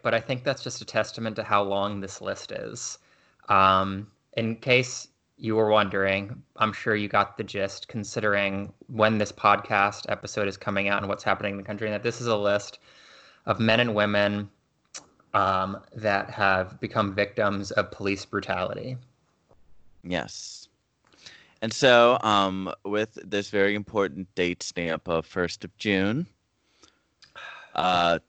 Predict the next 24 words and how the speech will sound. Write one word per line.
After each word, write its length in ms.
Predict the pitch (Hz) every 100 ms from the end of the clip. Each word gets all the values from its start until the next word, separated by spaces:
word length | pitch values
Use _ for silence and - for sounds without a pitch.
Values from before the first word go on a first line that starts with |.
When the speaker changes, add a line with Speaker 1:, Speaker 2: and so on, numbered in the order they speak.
| -
Speaker 2:
twenty 400 | - 98 90 92
twenty, 760 | - 113 131 95 82 98 135 _ _ _ _ _ -
uh, 480 | 87 90 85 82 - _ _ - _ _ -
we 680 | 101 104 104 101 98 98 95 -
want 360 | 98 95 90
to, 520 | - 98 92 90 85 - - -
of 180 | 85 -
course, 540 | 95 92 82 - - -
uh, 200 | 80 82
focus 580 | 85 107 98 98 101 - -
on 440 | 87 85 85 85 -
what 240 | 87 92
is 180 | 87 -
happening, 880 | - 90 92 - 104 101 101 107 123 _ _ _ _ -
um, 300 | 90 87 85 -
and 640 | 90 90 85 85 78 65 -
be 180 | 92 82
open 680 | 90 92 107 90 90 87 87
and 600 | - 87 85 82 80 80 -
real 460 | - 92 90 85 82
about, 720 | - 85 82 80 80 80 67 - - -
uh, 440 | 78 76 69 65 - _ _ _ _ _
the 100 | 104
scenarios, 1000 | - 104 95 92 95 98 98 104 120 123